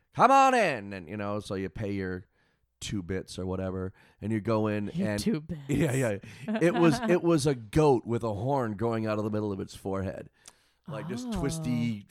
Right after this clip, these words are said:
Speaker 1: horn. Yeah, yeah, yeah.
Speaker 2: Mm.
Speaker 1: <laughs>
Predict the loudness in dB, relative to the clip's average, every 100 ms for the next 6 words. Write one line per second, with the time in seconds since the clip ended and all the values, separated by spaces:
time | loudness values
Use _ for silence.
0 | -10 -4 -2 -2 -4 -6 -6 -6 -8 -8
1 | -12 -14 _ _ _ -14 -10 -10 -10 -10
2 | -8 -6 -6 -6 -6 -8 -10